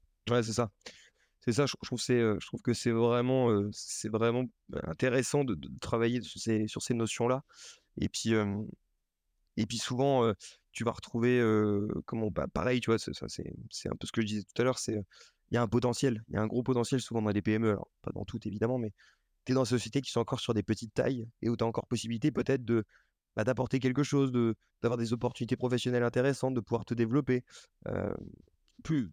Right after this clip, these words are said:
plus l'entreprise est petite, plus elle a des, alors certes, elle a des chances de couler, mais c'est aussi là qu'elle a des chances de grossir.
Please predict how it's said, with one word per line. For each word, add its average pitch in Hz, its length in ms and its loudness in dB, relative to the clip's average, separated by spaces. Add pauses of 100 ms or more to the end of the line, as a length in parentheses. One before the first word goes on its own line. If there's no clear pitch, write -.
(100)
plus 147 120 -2
l'entreprise 135 440 2
est 123 60 2
petite, 139 320 -6
plus 143 140 0
elle 131 80 4
a - 20 0
des, 110 240 2
alors - 280 -4
certes, - 260 -6
elle 104 80 2
a - 20 0
des 107 100 2
chances 107 180 0
de 107 60 0
couler, 131 240 0
mais 117 140 0
c'est - 140 -6
aussi 101 160 -6
là 131 100 0
qu'elle 113 140 -2
a 107 40 2
des 101 100 0
chances 127 180 0
de 117 80 0
grossir. 117 420 0